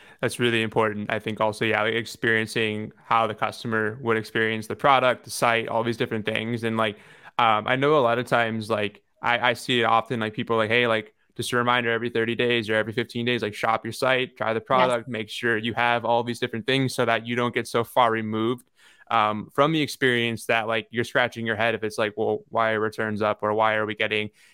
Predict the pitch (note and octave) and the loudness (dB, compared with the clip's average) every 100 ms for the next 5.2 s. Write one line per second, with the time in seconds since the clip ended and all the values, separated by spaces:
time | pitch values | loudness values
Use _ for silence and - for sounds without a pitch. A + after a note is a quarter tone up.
0 | _ C3 B2 C3 A#2+ B2 A2 A2+ A2+ A2+ | _ -4 -2 -2 -2 0 0 -2 0 -2
1 | A2 A#2+ G#2 A#2+ A#2 A#2 A#2+ A#2+ A#2 A2+ | -2 -4 -2 -2 -2 0 0 2 2 2
2 | A#2 A2+ G#2+ A2+ A#2+ - A#2+ A2+ A2+ G#2+ | 2 2 0 0 0 0 -2 0 0 -4
3 | G#2 - B2 A#2+ A2+ G#2 - _ _ - | -10 -6 0 0 0 -2 -10 _ _ -2
4 | A2+ G#2 G2+ G#2 - _ C#3 A2 B2+ A#2+ | 0 2 0 -6 -14 _ -4 -2 0 0
5 | A#2 | -2